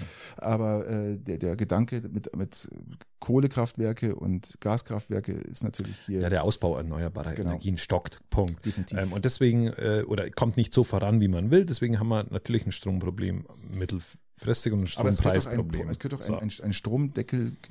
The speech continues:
Speaker 1: gehört doch, ein Preisdeckel gehört doch für alle und nicht nur, schau mal, mittelständische Unternehmen, ich hab mal aufgeschrieben, ähm, jedes Jahr oder jeder, jeder, jeder vierte mittelständische Unternehmer denkt drüber nach, ins Ausland abzuwandern. Und
Speaker 2: Nicht,
Speaker 1: damit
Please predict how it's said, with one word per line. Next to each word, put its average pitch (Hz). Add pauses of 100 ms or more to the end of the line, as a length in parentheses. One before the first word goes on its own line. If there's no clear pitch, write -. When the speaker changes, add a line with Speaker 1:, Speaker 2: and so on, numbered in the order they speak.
(160)
Speaker 1:
gehört 110
doch, 104
ein -
Preisdeckel 107
gehört -
doch 101 (300)
für - (100)
alle 107
und 101
nicht 120
nur, 113 (320)
schau 143
mal, 104
mittelständische 151
Unternehmen, 131
ich 131
hab 139
mal -
aufgeschrieben, 135
ähm, 117
jedes 156
Jahr 143 (100)
oder 113
jeder, 143
jeder, 147 (120)
jeder 131
vierte 196
mittelständische 151
Unternehmer 135 (220)
denkt 151
drüber 143
nach, 120
ins -
Ausland -
abzuwandern. - (840)
Und 117
Speaker 2:
Nicht, 113
Speaker 1:
damit 175